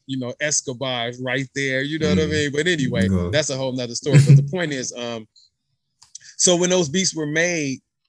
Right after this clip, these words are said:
Speaker 1: um, w-, be-, before the, before we got to the recording sessions, Kanye started going through beats and he said he wanted to, um, get our beats. So he went to those beats and it was,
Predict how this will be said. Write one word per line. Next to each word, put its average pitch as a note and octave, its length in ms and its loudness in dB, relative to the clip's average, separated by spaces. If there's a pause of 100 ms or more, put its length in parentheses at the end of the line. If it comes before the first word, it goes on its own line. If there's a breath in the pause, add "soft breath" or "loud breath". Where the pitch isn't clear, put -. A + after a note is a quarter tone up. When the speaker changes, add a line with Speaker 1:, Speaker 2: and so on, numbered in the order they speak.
(220)
Speaker 1:
um, B2+ 600 -4
w-, C3 240 -12
be-, C#3 140 -8 (140)
before D#3 400 0
the, C#3 140 -2 (100)
before D3 300 -2
we D3+ 120 -2
got C#3 280 0
to D3 100 2
the B2 200 -4
recording C3+ 560 0
sessions, A#2 540 -2 (280)
Kanye C#3+ 380 2
started B2 380 0
going B2+ 300 -4
through B2+ 320 -2
beats C#3 380 -4
and B2 80 -2
he C#3 120 -2
said B2 440 2 (280)
he E3 120 -2
wanted C3 360 0
to, B2+ 200 -2
um, A2 460 -8 (580)
get C#3 280 2
our F3+ 280 4
beats. C3 360 -2 (120)
So B2 280 0
he D3+ 120 -2
went C#3+ 260 -2
to C#3+ 100 0
those B2 260 0
beats D3 340 -2
and C#3 80 0
it D3 40 0
was, C3 180 -6